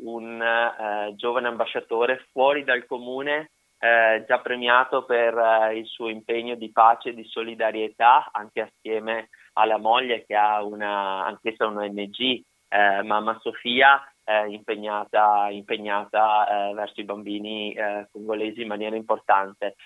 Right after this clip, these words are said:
Quindi l'Italia perde tantissimo, il Congo perde tantissimo e il mio pensiero da giovane papà non può andare alla moglie, alle sue tre bambine, due, le due gemelline di due anni e mezzo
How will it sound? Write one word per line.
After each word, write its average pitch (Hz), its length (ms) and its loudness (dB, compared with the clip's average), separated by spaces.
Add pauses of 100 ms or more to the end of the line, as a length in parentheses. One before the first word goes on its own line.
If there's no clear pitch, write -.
Quindi 127 200 -4
l'Italia 135 360 2
perde 131 380 0
tantissimo, 147 920 -6
il 131 140 -8
Congo 127 580 -4
perde 120 640 2
tantissimo 139 1040 -2 (240)
e 123 100 0
il 123 80 0
mio 127 180 0
pensiero 127 640 4
da 113 400 6
giovane 120 360 0
papà 117 340 4
non 117 200 -8
può 113 140 -6
andare 110 760 -2 (160)
alla 110 240 4
moglie, 110 600 2
alle 107 220 0
sue 107 840 -2
tre 107 160 0
bambine, 110 580 -2
due, 110 140 -8
le 110 140 -6
due 113 160 -6
gemelline 110 600 -8
di 107 120 -16
due 107 160 0
anni 107 200 -2
e 110 40 -8
mezzo 110 680 -2